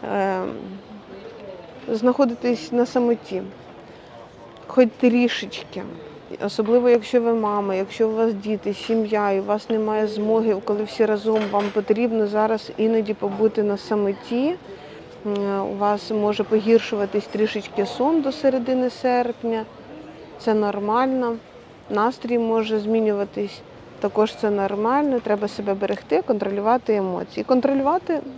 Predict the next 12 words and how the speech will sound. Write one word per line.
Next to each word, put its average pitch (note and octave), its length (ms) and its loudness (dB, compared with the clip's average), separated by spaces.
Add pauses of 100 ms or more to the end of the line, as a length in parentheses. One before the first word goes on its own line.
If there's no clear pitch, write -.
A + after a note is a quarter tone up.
(140)
трати C#4 500 2 (520)
якихось A#3+ 420 2
таких - 480 -4 (340)
дуже A3+ 220 2
важливих A3+ 520 4
покупок D4 640 0
краще A#3+ 360 0
не A3+ 140 0
робити G#3 360 0
в - 180 -12
цей G#3+ 140 2
період. G3 520 -2